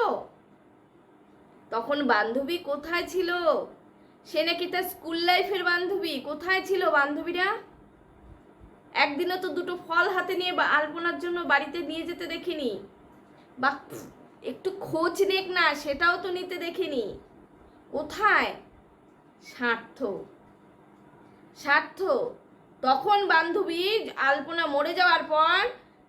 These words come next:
আলপনার বান্ধবী তখন হিস্ট্রি খুলে বসতে লাগলো, আলপনার সমস্ত আগে কত কষ্ট করছে আলপনারা, হেনা তেনা, অমুক তমুক। মানুষকে কি,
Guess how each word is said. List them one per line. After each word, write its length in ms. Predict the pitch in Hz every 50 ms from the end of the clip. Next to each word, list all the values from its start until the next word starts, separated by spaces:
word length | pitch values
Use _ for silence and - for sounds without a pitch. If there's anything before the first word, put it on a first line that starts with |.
| _ _ - -
আলপনার 540 | 226 247 262 269 262 311 320 320 320 320
বান্ধবী 440 | 269 262 262 262 269 269 311 320 349 339 - 294
তখন 200 | 277 302 320 302 285 254
হিস্ট্রি 340 | 294 311 302 - - 415 370 -
খুলে 200 | - 381 320 311
বসতে 340 | 302 262 269 269 269 - 294 277
লাগলো, 300 | 269 262 262 254 285 311 330 311 285
আলপনার 460 | 269 262 254 254 269 269 262 262 254 247 -
সমস্ত 320 | 262 247 247 254 247 - - 240 226 226
আগে 160 | 220 226 220 214 -
কত 180 | 220 - - 359 349 -
কষ্ট 280 | 247 240 247 247 - - 285 277 -
করছে 260 | 262 262 254 - - 277 247 233
আলপনারা, 580 | 214 - - 240 247 247 247 254 254 240 247 247 247 247
হেনা 280 | 214 208 220 226 233 240 254 254 254 247
তেনা, 320 | 226 214 220 220 226 233 247 254 240 196 175 208
অমুক 320 | 226 240 254 269 285 277 - - -
তমুক। 480 | 220 214 214 220 254 277 269 240 - - - - - - - - - - - - - - - - - - - - - - - - - - - - - - - - - - - - - - - - - - - - - - - - - - - - - - - - - - - - - - - - - - -
মানুষকে 580 | 247 226 233 247 262 294 285 - - - - 302 269 - -
কি, 140 | 302 294